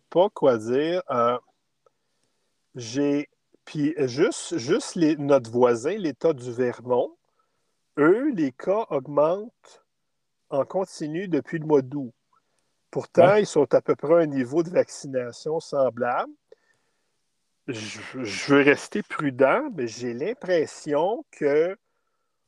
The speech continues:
Speaker 1: on a été touché solide en, au, au printemps deux mille vingt, puis qu'il y a un niveau assez important d'immunité naturelle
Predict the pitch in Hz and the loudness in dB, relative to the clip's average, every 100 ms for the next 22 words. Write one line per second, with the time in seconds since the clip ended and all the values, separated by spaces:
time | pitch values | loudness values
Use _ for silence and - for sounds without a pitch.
0 | _ - 143 139 147 147 - 185 214 190 | _ -6 -4 -2 -4 -6 -4 -4 -4 -10
1 | _ _ _ _ 180 165 - 196 214 - | _ _ _ _ -12 -10 -4 -4 -4 -12
2 | - 214 190 185 196 175 127 123 - 160 | -2 2 2 0 0 0 -2 -12 -8 2
3 | 139 147 156 135 131 139 131 135 135 123 | 2 2 -2 -4 -6 -12 -10 -6 -6 -4
4 | - 160 139 123 120 117 113 139 240 _ | 0 0 -2 -8 -8 -8 -4 -4 -4 _
5 | _ _ - 143 - 151 143 156 151 143 | _ _ -16 -16 2 6 6 6 4 4
6 | 143 131 160 175 190 202 160 147 - 202 | 0 2 4 6 6 4 -2 -6 -6 -6
7 | 220 156 - 143 - - 170 175 143 131 | -2 -2 2 0 0 -2 0 0 -4 -8
8 | 135 135 135 180 190 175 151 185 180 - | -8 -10 -6 -6 -6 -10 -6 -6 -6 -6
9 | 156 131 151 156 143 123 | -6 0 2 2 0 -4